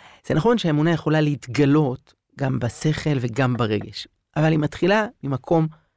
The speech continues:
עמוק יותר. ופה אני אשתף בתובנה שאמר אותה הרב קוק. הוא היה הרב הראשי הראשון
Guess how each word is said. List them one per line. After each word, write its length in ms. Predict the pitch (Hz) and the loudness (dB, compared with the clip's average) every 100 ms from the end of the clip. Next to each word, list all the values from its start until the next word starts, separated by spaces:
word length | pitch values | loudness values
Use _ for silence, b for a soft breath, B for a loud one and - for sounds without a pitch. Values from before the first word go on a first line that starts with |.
| b - | b -2
עמוק 320 | 139 151 147 | 2 2 2
יותר. 240 | 127 - - - _ _ _ _ - | -2 -6 -10 -14 _ _ _ _ -2
ופה 260 | 156 220 - _ _ _ _ _ _ - | 2 2 0 _ _ _ _ _ _ -4
אני 80 | 147 | 0
אשתף 280 | 156 180 190 | 2 2 0
בתובנה 640 | 156 143 143 143 147 160 147 - _ _ _ _ | 0 -2 -2 0 2 2 -2 -8 _ _ _ _
שאמר 280 | - 147 180 | -4 0 2
אותה 340 | 175 170 175 180 175 _ _ _ _ _ _ _ - | 0 0 0 0 -4 _ _ _ _ _ _ _ -4
הרב 220 | 135 143 - | 0 0 0
קוק. 300 | - - - | -2 -2 -2
הוא 80 | 147 | 2
היה 180 | 180 | 2
הרב 260 | 165 170 160 | 2 0 -2
הראשי 400 | 143 131 - 151 | -4 -4 0 0
הראשון 500 | 131 127 - 143 139 | 0 -2 0 0 -2